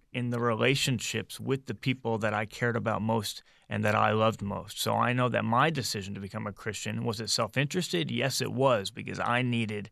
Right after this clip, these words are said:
fixing and I needed saving. But it was also for others. It was for the people in my life who needed me to be a different person for the sake of the relationships that I was in for them. And I think ultimately, uh,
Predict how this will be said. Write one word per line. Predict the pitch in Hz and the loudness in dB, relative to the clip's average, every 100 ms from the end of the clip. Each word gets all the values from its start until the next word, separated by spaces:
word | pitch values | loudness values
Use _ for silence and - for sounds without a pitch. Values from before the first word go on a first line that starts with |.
| _ _ | _ _
fixing | - 123 - - 95 104 110 | -6 -4 0 -2 -2 -8 -6
and | 107 | 0
I | 110 127 | 4 4
needed | 117 107 104 104 - - - - | 2 0 -4 -6 -12 -20 -20 -4
saving. | - 127 127 104 98 92 - - - | 2 4 4 2 -4 -8 -16 -20 -8
But | 123 | -2
it | 110 | 2
was | 117 | 6
also | 120 156 175 - 110 | 8 8 8 4 2
for | - 107 | 2 4
others. | 135 107 98 104 | 6 4 -4 -6
It | 98 | -6
was | 101 | -8
for | - 135 120 | -6 -6 -4
the | 110 | -8
people | - 139 - 117 104 - - _ | -4 -4 -2 -4 -4 -10 -20 _
in | 110 | 2
my | 110 107 | 4 4
life | 104 104 | 4 0
who | - 117 | 2 4
needed | 120 131 151 143 | 6 6 6 4
me | 113 120 135 120 | 4 4 2 0
to | - 104 | -2 -2
be | 95 131 120 107 | 4 4 4 0
a | 113 | -2
different | 117 113 107 95 | -2 -2 -4 0
person | 135 156 - 101 101 - _ _ _ _ | 4 4 2 -2 -8 -12 _ _ _ _
for | - 127 123 | -2 2 4
the | 113 104 | 2 0
sake | - 113 | 0 -2
of | 113 104 | -2 -2
the | 107 | 0
relationships | 107 104 107 - 101 - | 0 -2 -6 -8 -8 -4
that | 104 | 0
I | 104 | 0
was | 101 | 0
in | 104 104 101 _ _ _ | -2 -2 -6 _ _ _
for | _ 101 | _ -4
them. | 101 98 98 | -2 -2 -2
And | 92 | -4
I | 104 | -4
think | 101 123 101 - | 0 0 0 -2
ultimately, | 127 131 117 98 101 107 104 _ _ _ | 0 2 0 -2 -6 -8 -12 _ _ _
uh, | - 101 104 | -10 -8 -8